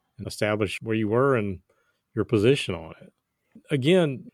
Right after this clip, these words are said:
if something starts to go o-, off track, pay attention to it. If something starts to go off track,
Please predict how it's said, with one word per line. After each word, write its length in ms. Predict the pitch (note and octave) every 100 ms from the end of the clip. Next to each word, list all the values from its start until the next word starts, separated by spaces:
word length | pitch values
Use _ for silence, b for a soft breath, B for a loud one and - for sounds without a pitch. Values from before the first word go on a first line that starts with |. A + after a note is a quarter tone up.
| -
if 140 | A#2+
something 420 | - F#3 G#3 G#3+ F#3
starts 360 | - E3+ D3+
to 100 | -
go 200 | B2+ B2+
o-, 220 | A#2+ C3 -
off 260 | B2+ G#2+
track, 380 | - A2 G#2+ -
pay 160 | D3+ F3+
attention 440 | - E3+ - A2
to 180 | A2 G#2+
it. 120 | G#2+ - - _ _ _ _
If 100 | G2+
something 280 | - C3+ D3+
starts 240 | B2+ C#3 C3+
to 60 |
go 120 | A#2+ A#2+
off 160 | A2
track, 380 | - A2 G#2+ G#2+